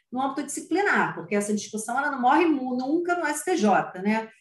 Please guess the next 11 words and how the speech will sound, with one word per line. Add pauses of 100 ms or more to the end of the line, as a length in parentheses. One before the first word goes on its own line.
(140)
Quanto
que
você
considera,
precisa
ter
ajuizado
ação
criminal,
não
precisa.